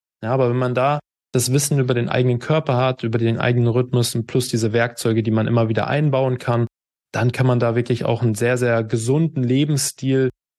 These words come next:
hm, aufrechterhalten und auch einen sehr, sehr gesunden Schlaf aufrechterhalten, der uns immer wieder natürlich auch jeden Tag irgendwo eine, eine wichtige Grundlage liefert,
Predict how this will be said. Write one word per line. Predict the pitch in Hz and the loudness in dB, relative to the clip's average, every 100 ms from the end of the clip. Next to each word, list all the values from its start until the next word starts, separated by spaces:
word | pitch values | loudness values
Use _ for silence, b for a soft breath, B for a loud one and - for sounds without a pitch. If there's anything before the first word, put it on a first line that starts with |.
| - | -4
hm, | 117 98 | -4 0
aufrechterhalten | 135 151 160 143 139 123 127 131 131 | -2 0 -2 -2 0 0 0 0 -2
und | 123 | -2
auch | 143 143 | -2 0
einen | 143 | 0
sehr, | 147 | 0
sehr | 151 | 0
gesunden | 147 139 151 147 | 0 0 0 0
Schlaf | 151 - 208 147 107 - _ _ | -2 0 0 0 -2 -10 _ _
aufrechterhalten, | 127 123 113 113 107 110 104 104 98 110 | 0 0 0 -2 -2 -2 0 0 0 -2
der | 110 113 | 0 0
uns | 123 | 0
immer | - 143 135 | 0 0 2
wieder | 143 135 | 0 0
natürlich | 135 - 139 135 | -2 0 0 0
auch | 147 120 | -2 -2
jeden | 127 147 147 | 0 2 0
Tag | 139 135 139 | 0 0 0
irgendwo | 147 139 135 | 0 0 2
eine, | 131 127 147 _ _ | 0 -2 -8 _ _
eine | 120 | 0
wichtige | 139 - 127 123 | 2 2 0 0
Grundlage | 131 190 233 123 113 110 | 2 0 2 0 0 0
liefert, | 104 117 117 139 156 - | 2 0 2 0 0 -4